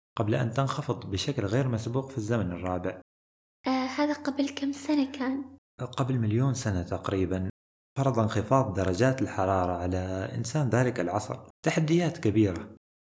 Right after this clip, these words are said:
Speaker 1: تلك التحديات سرعت من وتيرة تطور الإنسان ونقلته إلى مرحلة جديدة، بدأت معها عصور جليدية تخللتها فترات دفيئة.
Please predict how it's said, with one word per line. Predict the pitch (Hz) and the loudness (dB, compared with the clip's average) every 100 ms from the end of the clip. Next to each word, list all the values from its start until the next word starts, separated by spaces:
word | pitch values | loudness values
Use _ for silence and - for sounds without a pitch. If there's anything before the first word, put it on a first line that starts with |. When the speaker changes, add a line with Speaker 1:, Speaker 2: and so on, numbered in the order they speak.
| - | -10
Speaker 1:
تلك | 202 - | -8 -4
التحديات | 123 - - 107 101 123 156 - | -6 -6 -4 0 6 6 6 0
سرعت | - 101 117 139 131 120 | -4 -2 0 0 -2 -2
من | 107 | -2
وتيرة | 101 139 127 | 0 -2 -2
تطور | 117 - - - 143 110 | -4 -10 -14 -2 2 2
الإنسان | 98 - 92 - 139 135 120 | 2 -2 -4 -2 -2 -2 -4
ونقلته | 120 113 107 123 151 - 104 | -4 -2 0 2 0 0 -2
إلى | 110 101 | 2 2
مرحلة | 107 131 - 92 | 2 0 0 2
جديدة، | 87 92 101 90 85 - | 2 4 2 2 -2 -4
بدأت | 123 139 - 104 131 | -2 0 0 -2 -2
معها | 127 117 113 | -2 -2 -2
عصور | 95 98 139 131 | -6 -6 -4 -4
جليدية | 107 101 98 95 127 151 147 | 0 0 2 0 0 0 0
تخللتها | 131 110 107 104 135 131 110 | -2 0 4 4 4 2 0
فترات | - - 92 80 | 0 -2 0 0
دفيئة. | 82 85 101 - - | -2 -2 -2 -4 -8